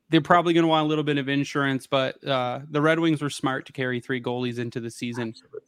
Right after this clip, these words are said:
Speaker 1: Uh, they're able to make a trade, uh, and not lose a, not lose a step there or have to call anyone and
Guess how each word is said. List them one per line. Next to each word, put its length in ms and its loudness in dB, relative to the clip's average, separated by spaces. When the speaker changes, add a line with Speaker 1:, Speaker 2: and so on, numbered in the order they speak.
Speaker 1:
Uh, 240 -6
they're 180 0
able 220 -2
to 60 -4
make 200 -6
a 60 -12
trade, 480 -6
uh, 340 -8
and 140 -2
not 280 -4
lose 280 -8
a, 180 -8
not 220 2
lose 240 -2
a 40 -6
step 420 -6
there 180 -4
or 40 -8
have 220 -6
to 80 -18
call 260 -2
anyone 380 -4
and 140 -6